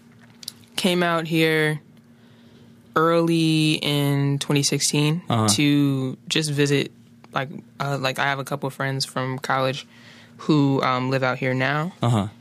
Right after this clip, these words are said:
Speaker 1: And then, uh, this past December,
Speaker 2: Yeah.
Speaker 1: came through, um, also mostly just to visit people, just to, like, soak up some vibes and get away from the East Coast. And
Speaker 2: Mm-hmm.
Speaker 1: this time is mostly business.
Speaker 2: Mm-hmm.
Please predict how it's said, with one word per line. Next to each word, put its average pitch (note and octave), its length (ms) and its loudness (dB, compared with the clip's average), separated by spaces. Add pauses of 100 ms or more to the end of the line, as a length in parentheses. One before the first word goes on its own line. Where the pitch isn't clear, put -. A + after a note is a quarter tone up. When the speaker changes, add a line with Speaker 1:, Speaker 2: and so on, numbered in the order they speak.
(140)
Speaker 1:
And D3 220 2
then, C3+ 640 0 (600)
uh, C3 420 0
this C#3 180 -4
past C3+ 340 -4
December, D#3 680 0 (120)
Speaker 2:
Yeah. G#2+ 260 2 (440)
Speaker 1:
came C#3 280 0
through, C3+ 640 -2
um, B2+ 540 -4 (720)
also D3+ 380 0
mostly E3 300 2
just E3+ 180 0
to E3 80 0
visit D#3+ 240 0
people, D#3+ 480 -2 (140)
just - 200 0
to, - 80 0
like, C#3 300 -4 (420)
soak D3+ 240 0
up D3+ 100 -2
some D3 160 0
vibes C#3+ 280 0
and C#3+ 120 -4
get C#3 120 0
away C#3 320 0
from C#3 460 -2 (200)
the - 80 -6
East D3 220 0
Coast. C#3+ 320 -2
And B2+ 100 2
Speaker 2:
Mm-hmm. A2+ 240 4
Speaker 1:
this C#3+ 180 2
time B2+ 360 -2 (120)
is C3+ 160 -2
mostly C3 300 0
business. A#2+ 460 -4
Speaker 2:
Mm-hmm. A#2 260 4